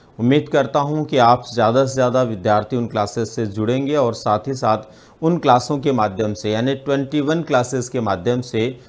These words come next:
ट्वेंटी वन प्रश्नों तक हम पहुँचें। थर्टी क्वेश्चंस हमारे आते हैं परीक्षा में। अब आप सोचेंगे कि थर्टी क्वेश्चंस आते हैं तो थर्टी क्लासेस क्यों नहीं, ट्वेंटी वन क्यों? देखिए, उसके बाद में फिर हम कुछ विशेष प्रकार की क्लासों के माध्यम से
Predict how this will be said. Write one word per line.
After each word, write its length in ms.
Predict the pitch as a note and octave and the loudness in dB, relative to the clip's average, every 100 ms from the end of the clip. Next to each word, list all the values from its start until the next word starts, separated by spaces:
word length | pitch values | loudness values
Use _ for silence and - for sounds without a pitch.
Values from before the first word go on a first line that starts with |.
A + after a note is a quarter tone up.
| - - | -18 0
ट्वेंटी 380 | C3+ C3+ - D3+ | 2 2 2 2
वन 260 | C#3 F3 | 4 2
प्रश्नों 440 | E3 C#3 C3 C#3 C3 | 2 0 0 -4 -2
तक 160 | C3 | 0
हम 120 | A#2 A2 | 0 -2
पहुँचें। 400 | F#2+ F2+ G2 F#2 | -4 -6 -8 -8
थर्टी 400 | A#2+ A2 B2 D3 | -4 -2 -2 -2
क्वेश्चंस 480 | C#3+ C3+ C#3+ C3+ | -2 -4 -6 -4
हमारे 280 | C3 A#2+ A#2+ | -2 0 2
आते 260 | A#2 G#2 B2 | 0 0 -4
हैं 100 | A#2+ | -4
परीक्षा 400 | A2+ G#2 - G2 | -4 -4 -4 -4
में। 180 | A#2 C#3+ - - - | -6 -10 -18 -20 -6
अब 80 | A#2 | 2
आप 180 | C3+ C#3+ | 2 2
सोचेंगे 580 | D3 D3+ D3+ D#3+ D#3+ D3+ | 0 0 0 -2 -2 -2
कि 200 | D#3 C#3 | -4 -2
थर्टी 360 | C#3 A2 C#3 | -2 -2 -2
क्वेश्चंस 400 | C3 C3 C#3 C#3 | -4 -4 -6 -2
आते 240 | A#2+ A#2 C3 | -2 0 -4
हैं 100 | B2 | -6
तो 80 | |
थर्टी 320 | C3 A#2 - B2+ | -6 -6 -6 -4
क्लासेस 480 | B2 A#2+ - C3 | -2 -2 -2 -6
क्यों 140 | C3 B2 | -4 -2
नहीं, 160 | B2+ | -2
ट्वेंटी 380 | B2 A#2 A2 - | -2 -4 -4 -4
वन 240 | A2+ A#2+ B2 | -4 -2 -2
क्यों? 180 | B2+ B2 - - - - | -4 -6 -10 -20 -14 -2
देखिए, 340 | C3+ C3+ D#3+ | 0 4 4
उसके 300 | D3+ C3 D#3+ | 2 0 0
बाद 260 | C3+ A#2+ C3+ | 6 6 6
में 160 | D3 | 2
फिर 240 | D3 - F3+ | 0 2 4
हम 300 | C3+ G#2+ F#2+ - - | 4 -2 -4 -12 -8
कुछ 160 | C#3+ | -6
विशेष 340 | C#3 C3 E3+ E3+ | -4 0 0 0
प्रकार 360 | D3 C3+ B2+ | -2 0 2
की 120 | B2 C3 | 0 0
क्लासों 380 | B2 A#2 C3 | 0 0 -2
के 120 | A#2+ B2 | -2 -2
माध्यम 360 | G#2+ G2+ B2 | -2 0 -2
से 280 | B2+ C#3 C3+ | 0 -2 -4